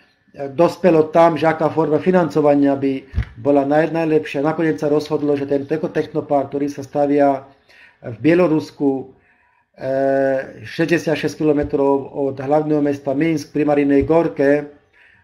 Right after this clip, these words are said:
tá výstavba stojí okolo tristo miliónov dolárov.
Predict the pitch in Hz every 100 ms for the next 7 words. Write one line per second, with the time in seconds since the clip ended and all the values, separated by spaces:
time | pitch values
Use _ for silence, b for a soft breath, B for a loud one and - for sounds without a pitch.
0 | b - 139 135 175 180 156 147 - 160
1 | 156 156 143 151 160 - 139 147 139 139
2 | 131 135 120 127 127 113 107 107